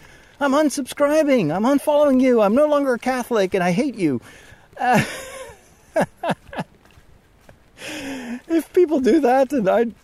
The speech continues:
probably recommend they go see a doctor. <laughs> But but it is this, it's my inner voice that tells me, "Hey, I must meet that deadline.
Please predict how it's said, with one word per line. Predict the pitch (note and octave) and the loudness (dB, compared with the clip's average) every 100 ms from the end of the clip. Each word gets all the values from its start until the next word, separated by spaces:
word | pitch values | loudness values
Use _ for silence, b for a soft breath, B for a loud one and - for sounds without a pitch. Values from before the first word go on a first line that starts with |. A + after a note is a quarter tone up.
| - - F3+ - | -20 -20 -20 -10
probably | A#3+ C4 C#4+ C#4 A3+ A3+ G#3+ | -2 2 4 4 0 2 2
recommend | G#3 G#3+ G3+ F#3 F#3 | 4 2 2 0 2
they | F#3 | 0
go | F#3 G3 | 2 0
see | G3 - | 0 0
a | D#3 | 0
doctor. | F3+ G#3+ - C3 - B B F#3+ B | 2 0 0 -2 -2 B B -18 B
<laughs> | - F#3+ - A3 | 0 0 -4 -4
But | F3+ G3+ - B B B B - | 0 0 -2 B B B B -2
but | G#3 | 0
it | A#3 A#3 | 2 2
is | A#3+ - | 0 0
this, | G#3 - - - | -2 -2 -12 -18
it's | - C#4+ A#3 G3 | -16 -10 -10 -2
my | F#3 | -2
inner | C4+ D#4+ | 0 0
voice | D#3+ A2 A2 D#3 - - - | 0 -2 -2 -6 -10 -20 -12
that | C#3 | -10
tells | - E3 D3+ | -6 -4 -4
me, | D#3+ | -6
"Hey, | D3 F3 - - | -6 -10 -14 -14
I | F3 | -14
must | F3+ F#3 A3 B3+ C4+ B3 - - - B B B B | -12 -10 -6 -4 -4 -4 -6 -10 -18 B B B B
meet | C4+ C#4+ - | -10 -10 -4
that | G3+ G3+ | -6 -4
deadline. | A3+ G#3 G3 G3 D#3 | -8 -6 -4 -2 -2